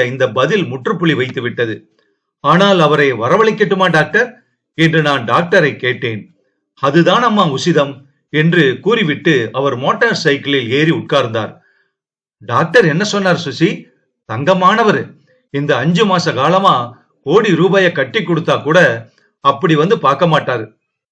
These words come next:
அப்படி வர்றாரு தினமும். அவரும் தான் மாத்தி மாசி ஊசி போடுறார், மருந்து கொடுக்கிறார். நம்ம போதாத வேலை. எப்போது அகலும்னு யாருக்கு தெரியும்?" என்று என் அம்மா புலம்பினாள். பாவம், அவளுக்கு இந்த வியாதியை பற்றி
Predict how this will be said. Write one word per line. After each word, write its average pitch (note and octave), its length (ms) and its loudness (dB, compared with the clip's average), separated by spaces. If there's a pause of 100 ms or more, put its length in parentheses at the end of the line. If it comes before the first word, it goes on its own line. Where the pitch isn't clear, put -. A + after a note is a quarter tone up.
(120)
அப்படி A#2+ 340 2
வர்றாரு E3 420 4
தினமும். D3 480 -2 (720)
அவரும் G3+ 340 4
தான் A#3 180 2 (160)
மாத்தி F#3 340 2
மாசி E3+ 360 -2
ஊசி G3+ 300 -2
போடுறார், E3 440 2 (480)
மருந்து A3 320 2
கொடுக்கிறார். E3 560 2 (540)
நம்ம C#3+ 280 0
போதாத F3 500 2
வேலை. F#3+ 280 4 (800)
எப்போது E3+ 500 4
அகலும்னு F3 520 4 (160)
யாருக்கு E3 400 2
தெரியும்?" F3+ 420 0 (540)
என்று F3 320 4 (260)
என் C3+ 180 -2
அம்மா D#3+ 340 0
புலம்பினாள். C3+ 640 -4 (640)
பாவம், C3 380 2 (300)
அவளுக்கு D3 440 0
இந்த C3 180 -2
வியாதியை E3 480 0
பற்றி A#2 340 0